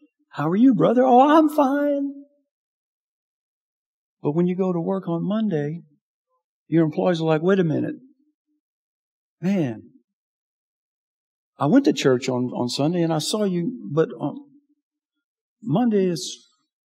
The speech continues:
kind of a little different." You know what I'm saying? Are y'all good with this tonight?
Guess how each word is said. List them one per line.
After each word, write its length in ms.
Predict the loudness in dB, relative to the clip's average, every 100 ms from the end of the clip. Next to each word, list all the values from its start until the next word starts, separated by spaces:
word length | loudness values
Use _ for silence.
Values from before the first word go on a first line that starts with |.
| _
kind 180 | -10 -8
of 80 | -6
a 100 | -4
little 160 | -4 -4
different." 480 | -4 -6 -8 -8
You 80 | -6
know 80 | -6
what 100 | -6
I'm 60 | -8
saying? 360 | -6 -6 -8 -12 _ _ _ _ _ _ _ _ _ _ _ _ _ _ _ _ _ _ _ _ -4
Are 80 |
y'all 160 | -2 0
good 200 | 2 2
with 140 | 0
this 160 | -2 -6
tonight? 380 | -6 -6 -6